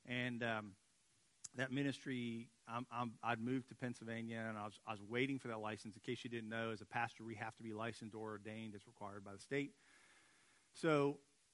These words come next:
I was pursuing the licensing. And, um,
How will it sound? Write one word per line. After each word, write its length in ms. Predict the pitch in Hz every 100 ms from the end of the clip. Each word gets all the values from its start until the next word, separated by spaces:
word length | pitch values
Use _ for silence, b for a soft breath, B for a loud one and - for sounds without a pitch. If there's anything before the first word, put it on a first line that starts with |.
| -
I 100 | 143
was 180 | 139 - -
pursuing 400 | - - 139 131
the 80 | 117
licensing. 560 | 113 117 120 107 104 98 _ _ _ _ _ _ _ - -
And, 500 | 131 127 127 120 120 120
um, 380 | 120 113 107